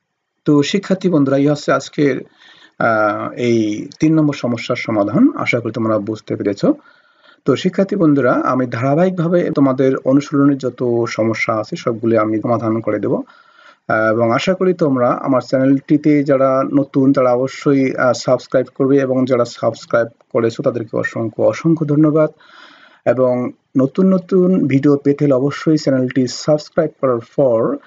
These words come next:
বেল বাটনে ক্লিক করে all সিলেক্ট করে দিতে হবে, তাহলে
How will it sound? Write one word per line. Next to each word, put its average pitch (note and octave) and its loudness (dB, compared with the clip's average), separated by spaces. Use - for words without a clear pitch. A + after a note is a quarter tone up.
বেল C3+ 2
বাটনে E3+ 0
ক্লিক D3 0
করে B2+ 0
all C3+ 2
সিলেক্ট - -4
করে C3 -2
দিতে G#2+ -8
হবে, A2+ -2
তাহলে A2+ 0